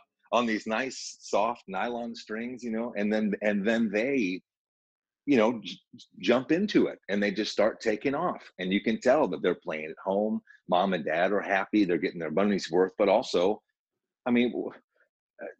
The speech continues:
you know, I just posted a video of my four-year-old on, on Facebook. I showed her, like, a little, little two-note chords,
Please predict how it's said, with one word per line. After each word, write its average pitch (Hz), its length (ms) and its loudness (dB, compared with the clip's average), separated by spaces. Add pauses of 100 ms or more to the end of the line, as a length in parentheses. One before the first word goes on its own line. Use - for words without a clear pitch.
(160)
you 117 120 4
know, 101 320 4
I 110 220 2
just 113 220 -2
posted 110 280 2
a 92 60 0
video 101 440 2
of 92 120 0
my 92 120 -2
four-year-old 73 680 -2 (100)
on, 90 120 -6 (320)
on 87 160 -8
Facebook. 135 480 -4
I 87 60 -2
showed 98 280 -2
her, 92 80 0
like, 85 220 -2
a 82 60 -4
little, 82 360 -2 (480)
little 92 220 -2
two-note 123 540 2
chords, - 560 -6